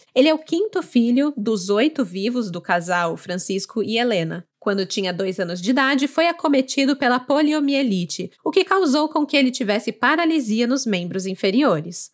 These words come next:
A família toda se mudou para Goiânia, onde Wellington poderia ter acesso a tratamentos, mas a sua saúde sempre foi muito fragilizada e ficou paraplégico. Com diversas dificuldades na infância, tanto de mobilidade como financeira,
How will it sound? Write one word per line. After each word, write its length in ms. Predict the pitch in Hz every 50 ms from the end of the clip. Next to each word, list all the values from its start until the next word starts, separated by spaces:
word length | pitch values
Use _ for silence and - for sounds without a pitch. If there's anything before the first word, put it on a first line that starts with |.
| _ _ -
A 80 | 214 247
família 340 | 254 294 285 339 381 415
toda 380 | 392 - - 311 320 359 370 359
se 140 | 339 - 269
mudou 200 | 233 214 226 214
para 160 | - 233 190
Goiânia, 640 | 175 180 185 180 185 214 220 233 233 240 233 214
onde 180 | - 240 247 269
Wellington 480 | 285 247 262 254 285 311 294 294 302 277
poderia 440 | 277 294 240 269 269 262 247 247
ter 120 | 247 233 208
acesso 380 | 208 - - - 185 208 -
a 40 | 180
tratamentos, 760 | - 190 175 - 175 165 175 202 208 208 208 - 226 208 - - _ _ -
mas 160 | 403 370 339
a 80 | 349 330
sua 220 | 330 - 302 277
saúde 460 | 285 - - 269 262 247 247 220 262
sempre 280 | 262 - 277 294 302 302
foi 200 | 294 - 277 285
muito 340 | 269 247 269 302 392 403 381
fragilizada 840 | - - 339 285 254 311 320 320 262 240 202 185 185 190 202 202 -
e 100 | - 254
ficou 460 | 262 - - 302 - - 208 180 175 180
paraplégico. 960 | - - 214 185 - 220 - - 208 180 165 165 165 170 175 - - 170 170 _ _ _ _ _
Com 120 | - 220
diversas 440 | 202 180 180 202 190 185 - 208 196
dificuldades 640 | 196 196 - 208 - - 170 185 185 196 220 208 208
na 80 | 196 180
infância, 640 | 175 180 - - 208 202 214 226 240 - 190 175
tanto 280 | 180 - 240 294 320 330
de 80 | 320 302
mobilidade 720 | 277 254 226 240 208 190 165 180 185 202 214 208 185 196
como 180 | - 196 190 190
financeira, 720 | - 202 185 185 185 185 - - 220 226 226 233 233